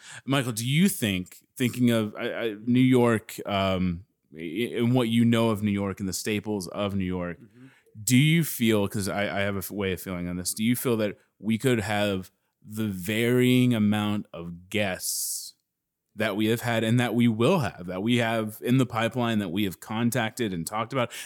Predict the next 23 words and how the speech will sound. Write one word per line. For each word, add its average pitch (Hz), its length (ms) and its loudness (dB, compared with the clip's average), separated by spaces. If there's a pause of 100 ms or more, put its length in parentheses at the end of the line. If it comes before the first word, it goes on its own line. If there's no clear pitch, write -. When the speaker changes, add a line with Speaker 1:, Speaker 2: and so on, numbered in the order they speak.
Speaker 1:
that 120 120 2
we 151 120 4
have 143 160 4
literally 139 300 4
listed 120 520 2
as 107 120 0
possible 156 560 0
people - 340 -2
to 202 180 -4
get 151 140 2
on 95 140 -2
the 92 80 -6
show, 101 360 -2 (160)
even 117 200 0
if 107 100 -4
we 110 80 -2
haven't, 101 320 -4 (140)
you 113 120 -2
know, 92 140 -8 (240)
booked 160 240 -2
them 98 180 0
yet? 87 180 -2
Speaker 2:
Sure. - 160 -14